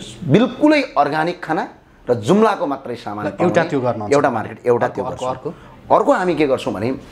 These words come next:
Speaker 1: बाटो जुन अहिले छ त्यो बाटो समस्या हो। जसरी त्यो सेरीघाटबाट, अ, जुम्लाको नाकमा बजारसम्म जो बाटो गएको छ त्यो बाटो साह्रै खतरायुक्त छ, त्यसले पर्यटन प्रबन्धनमा पनि असर पारेको छ। जुम्लाको सानो बजार छ, यसलाई सेरीघाटबाट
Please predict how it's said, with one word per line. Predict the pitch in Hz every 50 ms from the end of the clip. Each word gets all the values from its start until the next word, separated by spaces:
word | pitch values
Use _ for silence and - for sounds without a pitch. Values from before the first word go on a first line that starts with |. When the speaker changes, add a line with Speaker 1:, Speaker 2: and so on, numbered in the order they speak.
| - - - - -
Speaker 1:
बाटो | 95 - 147 165 180 - 226
जुन | 185 165 196 185
अहिले | - 143 147 143 147
छ | 143
त्यो | 160 147 - 165
बाटो | 151 117 135 143 147 156
समस्या | 143 - 127 117 107 - - 98 87
हो। | 87 92 - - - - - - - - - - - - -
जसरी | - 120 131 - 214 220 226
त्यो | - 214 196
सेरीघाटबाट, | 196 - 156 160 175 185 156 143 151 127 117 110 101 -
अ, | - - - - - - - - - - - - - - - - - 101 98 98 98 95 92
जुम्लाको | 95 139 160 180 180 175 175 170 165
नाकमा | 135 120 127 - - 180 180
बजारसम्म | 143 147 135 147 135 - - 127 127
जो | 117 107 113
बाटो | 101 107 101 - 95
गएको | 87 87 85 82 80 80
छ | - - - - - - - - -
त्यो | 170 214 220
बाटो | 160 165 156 151 - 185 196
साह्रै | 185 - - 143 143 151 170 170 165
खतरायुक्त | - 135 - 139 143 143 139 127 - - 127
छ, | 120 - 147 143 -
त्यसले | - 151 147 143
पर्यटन | - 143 147 135 160 147
प्रबन्धनमा | 139 139 131 120 123 123 127 131 127
पनि | 120 123 127
असर | 110 - 123 110
पारेको | - 127 117 110 110 113
छ। | 135
जुम्लाको | 120 107 120 127 127 120 - 120
सानो | - 117 113 113 107
बजार | 101 101 98 107 107
छ, | - 156 160 - - - - - 110 98 104 - -
यसलाई | - 180 208 233 247 208
सेरीघाटबाट | - - - 160 180 196 240 262 208 147 143 156 139 131 139 123 -